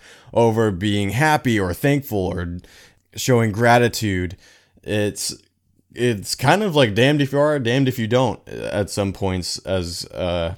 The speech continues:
a boy growing up. And anyway, so yeah, we can see f-, starting from a very young age that that expectation takes a really serious toll on us. And I think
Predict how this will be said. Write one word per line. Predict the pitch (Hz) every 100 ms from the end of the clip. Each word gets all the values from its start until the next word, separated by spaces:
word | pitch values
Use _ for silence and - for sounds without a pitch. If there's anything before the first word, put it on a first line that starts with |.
| - - -
a | 90 87 _ _ _ _
boy | 98 104 95 92
growing | 87 92 90 85 85
up. | 82 - - _
And | - 98 98 98 95 92 - _ _ _ _ _ - - _
anyway, | 139 135 113 98
so | -
yeah, | 123
we | 113
can | - 117
see | - 147
f-, | 139
starting | - 120 123
from | 120
a | 104
very | 110 131
young | 113 110
age | 104 123 101 - - - _
that | 104 98 - _ _ _ _ _
that | 107 104 120 127
expectation | - 123 - 117 - 135 135 - 113 104 98 - _ _ _ -
takes | 131 135 117 - 80 - _
a | 107
really | 110 127 127 139
serious | - 117 104 110 -
toll | - 147 160
on | 87 - -
us. | - - - _ _ _ _ _ _ _ -
And | 113 110 104 101 98 92 - - _ _ _ _ _ _ _
I | - 104
think | 120 117 110